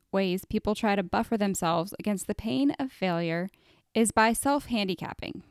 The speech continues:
creating excuses and situations that can justify why they failed, like going to a party the night before an exam and claiming they were tired or hungover. Developing psychosomatic symptoms such as headaches and stomach aches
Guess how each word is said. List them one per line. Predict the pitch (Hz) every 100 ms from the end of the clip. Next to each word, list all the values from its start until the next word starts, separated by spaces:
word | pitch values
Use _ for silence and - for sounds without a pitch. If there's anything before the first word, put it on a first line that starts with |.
| _
creating | - 196 180 185
excuses | 175 - - 254 - 349 339
and | 320
situations | 349 349 277 190 - 208 196
that | 208
can | - 247
justify | 277 - 247 202 185 180 190 _
why | - 185 190
they | 185 180
failed, | - - - - _ _ - - -
like | 208
going | - 277 285
to | 302
a | 277
party | - 269 247 196
the |
night | 196 190
before | 202 208 208
an | 202
exam | 220 330 294 220 233
and | 285
claiming | 302 302 302 285
they | 247
were | 240
tired | - 190 190
or | 202 196
hungover. | 170 220 220 - - _ _ _ _ _ - - - _ -
Developing | 220 220 233 233 220 214
psychosomatic | 254 294 320 - 262 220 214 -
symptoms | 196 180 175 202
such | - 196
as | 185 175
headaches | - 180 - 185 -
and | 165
stomach | - 285 254
aches | 180 175 220 -